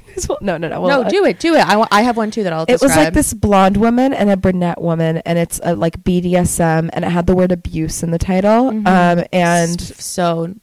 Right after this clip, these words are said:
Speaker 1: the
Speaker 2: not
Speaker 1: woman is,
Speaker 2: narrow.
Speaker 1: like, yeah, I know. So the woman is ho-, like, the blonde woman is holding, making the brunette woman, like,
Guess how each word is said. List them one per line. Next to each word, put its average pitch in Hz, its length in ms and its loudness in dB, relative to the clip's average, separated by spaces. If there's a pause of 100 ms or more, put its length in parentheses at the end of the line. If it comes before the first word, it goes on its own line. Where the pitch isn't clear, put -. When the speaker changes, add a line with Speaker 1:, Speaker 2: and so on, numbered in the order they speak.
Speaker 1:
the 202 160 -2
Speaker 2:
not 202 80 0
Speaker 1:
woman 196 240 2
is, 247 80 -2
Speaker 2:
narrow. - 100 -2
Speaker 1:
like, 240 300 -4 (180)
yeah, 175 180 0
I 165 80 -2
know. - 160 -10 (180)
So - 120 -10
the 214 100 2
woman 202 300 0
is 262 140 -4
ho-, - 240 -12
like, 185 160 0
the 190 80 -2
blonde 180 300 2
woman 214 200 0
is 226 120 0
holding, 185 600 -2
making 196 400 -2
the 180 400 0 (200)
brunette 180 300 0
woman, 175 300 0
like, - 260 -6